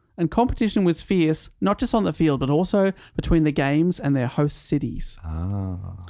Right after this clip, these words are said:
Speaker 2: So
Speaker 1: What?
Speaker 2: there was the Commonwealth Games as well and
Speaker 1: Yeah,
Speaker 2: other such
Speaker 1: yeah.
Speaker 2: things. <laughs> Pretty important big games that
Speaker 1: Yeah.
Speaker 2: I think most of the world, not just Australia, who wins a lot of
Speaker 1: <laughs> Yeah.
Speaker 2: medals <laughs> for the only time.
Speaker 1: Yay, we beat some people. <laughs>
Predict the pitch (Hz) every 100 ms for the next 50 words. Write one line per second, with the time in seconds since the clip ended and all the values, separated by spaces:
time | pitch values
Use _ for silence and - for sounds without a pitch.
0 | - _ - 95 90 85 82 - 82 85
1 | 82 85 80 73 76 76 78 78 73 82
2 | 80 139 160 143 139 80 - _ _ _
3 | _ _ _ - - - - - _ _
4 | _ _ - - - - 98 92 101 90
5 | 82 82 78 80 80 - 180 76 90 -
6 | - 90 95 - 87 82 80 87 80 90
7 | - 92 - 82 87 87 85 82 82 85
8 | 80 82 85 82 82 78 85 87 87 -
9 | _ - - - _ - - 117 - 95
10 | 95 92 87 - 82 82 220 247 208 202
11 | 202 233 - 196 196 180 180 170 - 139
12 | - - - - 220